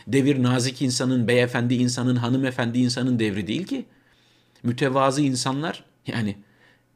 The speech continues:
iyi insanlar enayi olarak adlandırılıyor. Mütevazı insanlar ezik olarak kabul ediliyor. Beyefendi, hanımefendi insanlar yani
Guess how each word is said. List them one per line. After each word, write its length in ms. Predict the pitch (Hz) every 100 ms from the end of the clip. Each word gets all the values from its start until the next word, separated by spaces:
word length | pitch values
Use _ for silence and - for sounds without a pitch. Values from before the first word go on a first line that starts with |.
| _
iyi 280 | 143 170 196
insanlar 480 | 135 113 123 190 220 -
enayi 380 | - 120 123 185
olarak 320 | 269 233 156
adlandırılıyor. 720 | 123 104 98 92 85 85 82 - _ _ - -
Mütevazı 580 | 127 135 156 160 165 202
insanlar 500 | 175 139 127 175 185
ezik 320 | 170 127 165 233
olarak 340 | 214 110 -
kabul 200 | 101 95
ediliyor. 360 | 92 85 82 - - _ _ - - -
Beyefendi, 500 | 127 190 156 165 165
hanımefendi 600 | 117 156 170 160 151 147
insanlar 640 | 139 139 139 139 185 - - _ _ _ _ _ _ _ _ _ _ _ _ -
yani 180 | 113